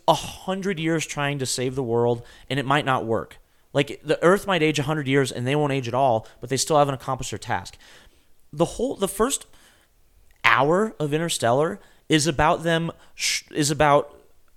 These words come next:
our main character, Matthew McConaughey, struggling to figure out whether or not this is a risk he's willing to take to sacrifice the family he has on Earth. He ends up doing it, and it has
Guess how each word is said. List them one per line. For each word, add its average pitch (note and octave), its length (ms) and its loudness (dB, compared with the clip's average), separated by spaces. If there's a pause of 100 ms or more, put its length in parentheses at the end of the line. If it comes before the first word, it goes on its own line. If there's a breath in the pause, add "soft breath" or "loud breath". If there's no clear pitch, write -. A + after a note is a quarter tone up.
(280)
our C#3 140 2
main D#3+ 220 2
character, E3 420 0
Matthew C#3 360 -2
McConaughey, C#3 460 -2
struggling F3+ 680 0
to D#3+ 160 -6
figure D3+ 360 -2
out C#3+ 220 4
whether C#3+ 260 6
or C#3+ 60 0
not C3+ 320 2
this C#3 180 -2
is C#3+ 100 -6
a C#3+ 60 -2
risk C3 300 -2
he's B2 180 -8
willing B2+ 260 -2
to A#2+ 120 -12
take F#3 440 -4 (340 loud breath)
to D3 80 -2
sacrifice C#3+ 800 2
the C3 140 -6
family F3 460 0
he B2 220 -4
has A#2 440 0
on A#2+ 300 0
Earth. - 360 -6 (1400 soft breath)
He E3 180 -2
ends G#3 180 2
up E3 180 -2
doing E3+ 300 -2
it, E2+ 200 -10 (400 soft breath)
and E3 140 2
it F#3 120 0
has G3 380 -2